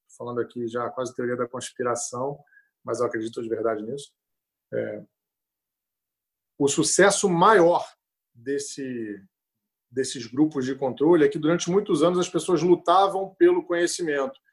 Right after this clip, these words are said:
E agora se gerou, a partir de outros, de outros, de outras teorias políticas, econômicas, uma ca-, uma individuação, e a gente chega na, no conceito de pós-verdade, que, é, torna o ser humano mais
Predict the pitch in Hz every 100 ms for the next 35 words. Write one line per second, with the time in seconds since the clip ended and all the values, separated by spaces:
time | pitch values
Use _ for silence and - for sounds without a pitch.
0 | _ _ _ 151 151 143 196 175 127 -
1 | _ _ _ - 165 139 156 156 156 160
2 | 147 - 160 139 139 156 156 139 113 -
3 | _ 117 143 143 135 117 123 143 135 -
4 | 131 127 139 127 - 127 135 147 139 123
5 | 127 127 151 156 156 - _ _ _ 147
6 | 151 151 156 - 147 151 147 - 175 180
7 | 160 170 151 135 - 175 170 139 139 143
8 | - 139 143 135 120 120 131 - 139 -
9 | 123 123 131 143 147 - _ _ _ _
10 | _ _ 139 131 135 _ _ _ - 131
11 | 123 - _ _ 160 156 165 - 165 151
12 | 165 151 170 165 135 -